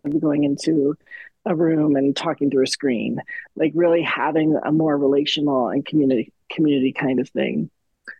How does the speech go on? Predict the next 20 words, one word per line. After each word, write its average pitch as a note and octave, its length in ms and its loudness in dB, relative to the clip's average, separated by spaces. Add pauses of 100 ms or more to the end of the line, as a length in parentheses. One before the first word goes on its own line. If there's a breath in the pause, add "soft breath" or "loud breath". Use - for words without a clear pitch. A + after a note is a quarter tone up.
So F#3 520 2 (500 loud breath)
went F#3+ 200 -2
to - 80 -10
public B3 300 -2
schools, F#3+ 680 2
went E3+ 280 -2
to F3 180 2
College F3+ 300 -4
of F#3 80 -4
Saint G#3 180 0
Benedict, D#3+ 720 -2 (160)
um, E3 340 0
for E3+ 120 0
college. - 720 -2 (400 loud breath)
So F3+ 100 -2
it F3+ 40 2
was F#3 60 4
my F3+ 120 2 (100)
first F#3 260 0
time D#3+ 520 0